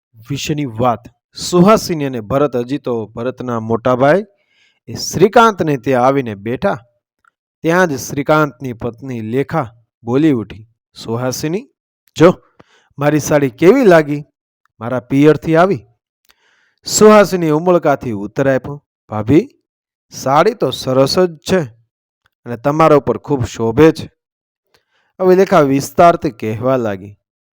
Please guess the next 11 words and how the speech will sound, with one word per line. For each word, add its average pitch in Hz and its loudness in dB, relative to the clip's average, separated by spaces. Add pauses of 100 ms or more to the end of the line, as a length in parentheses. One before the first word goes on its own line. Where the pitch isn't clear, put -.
"રક્ષાબંધનની 139 -2
આપી, 113 -6 (880)
આ 190 4
વખતે 180 2
રૂબરૂ 160 2
ગઈ 156 6
ન 208 -2
હતી 151 0 (300)
તો 110 -18
કુરિયરથી 196 2
મોકલી. 101 -12